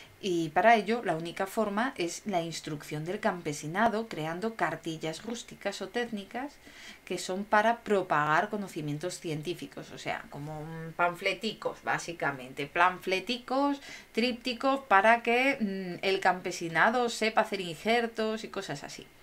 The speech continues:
Nuevos métodos de trabajo de la tierra, cosas que no existían, como los injertos, no estoy hablando de, mm, ah, un injerto de una planta, no existía.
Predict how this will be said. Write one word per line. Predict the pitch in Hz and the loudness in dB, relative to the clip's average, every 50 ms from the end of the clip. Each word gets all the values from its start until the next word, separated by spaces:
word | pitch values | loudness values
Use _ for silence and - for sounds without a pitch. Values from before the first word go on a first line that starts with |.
| - - - - - - - - - - - | -16 -16 -16 -16 -16 -16 -16 -16 -16 -8 -2
Nuevos | 214 208 214 233 262 269 269 285 277 233 | 2 4 6 6 6 6 6 4 2 2
métodos | 214 196 196 196 214 226 240 247 247 220 | 2 0 -2 0 2 2 2 2 0 0
de | 202 196 | -2 -4
trabajo | 196 - 143 - - 151 - 208 | -4 -4 -6 -6 -6 -4 -2 0
de | 208 190 | 2 2
la | 170 151 143 - | 2 2 0 0
tierra, | 165 170 190 190 175 160 - - | 2 2 2 2 2 2 0 0
cosas | - 180 175 - 214 208 | -4 -6 -4 -2 -2 -2
que | - - 202 - - | 0 0 0 0 0
no | 202 196 196 | -2 -4 -4
existían, | 185 - - 214 202 - - 175 202 220 226 | -4 -4 -4 -6 -4 -2 0 2 2 2 2
como | 196 175 170 | 0 -4 -6
los | 160 165 - | -6 -6 -6
injertos, | 156 151 - - 208 220 233 220 190 165 | -6 -4 -2 -2 -2 -2 0 -2 -4 -4
no | 160 160 | -4 -6
estoy | 160 - 190 | -4 0 2
hablando | 196 190 180 170 170 160 160 156 | 4 4 4 4 2 0 -2 -2
de, | 151 147 147 143 147 147 | -2 0 0 0 0 -2
mm, | 147 165 180 175 160 156 151 151 165 226 | -4 -4 -6 -6 -6 -6 -6 -2 2 4
ah, | 320 285 - - - - - - - - | 4 4 2 -2 -12 -20 -20 -20 -18 -12
un | - 190 175 175 | -8 -8 -6 -6
injerto | 175 175 175 - 214 208 208 202 - - 208 269 - - | -6 -6 -4 -2 0 0 0 0 -2 -4 -4 -4 -6 -8
de | 185 165 151 147 143 143 | -8 -8 -6 -6 -6 -6
una | 143 147 147 147 139 | -6 -6 -6 -6 -2
planta, | - 196 214 214 208 208 226 247 - | 4 6 6 6 6 6 4 4 4
no | 214 208 196 190 185 175 | 2 -2 -6 -6 -8 -8
existía. | 165 - 170 160 - - - 233 247 240 196 160 - | -8 -8 -8 -10 -10 -8 -4 0 2 4 4 4 2